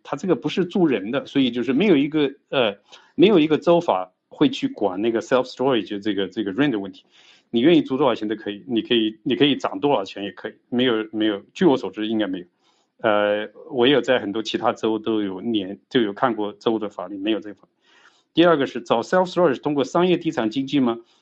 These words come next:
呃，和 commercial building 程序一样吗？呃，差不多，就是有商业地，好多地产经纪也可以做 self storage，但是基本上来说，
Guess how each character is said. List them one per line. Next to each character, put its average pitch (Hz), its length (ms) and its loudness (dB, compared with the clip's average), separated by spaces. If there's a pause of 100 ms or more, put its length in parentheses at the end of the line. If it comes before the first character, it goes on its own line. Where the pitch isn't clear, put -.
(420)
呃， 113 180 2
和 127 200 2
commercial 147 420 0
building 139 340 0
程 - 180 -4
序 131 100 -4
一 123 140 -2
样 156 200 0
吗？ 117 160 -4
呃， 131 460 2 (360)
差 - 180 0
不 - 80 -4
多， 170 280 0 (100)
就 147 140 -2
是 151 180 0
有 113 400 2 (380)
商 240 180 4
业 233 60 2
地， 202 140 2
好 139 140 2
多 135 100 2
地 254 120 0
产 151 160 2
经 160 120 2
纪 170 60 2
也 123 100 2
可 139 100 -2
以 151 100 2
做 135 280 0
self 123 180 -2
storage， 117 380 -2
但 180 140 4
是 185 120 -2
基 247 260 0
本 147 160 0
上 131 120 0
来 120 180 0
说， 123 400 2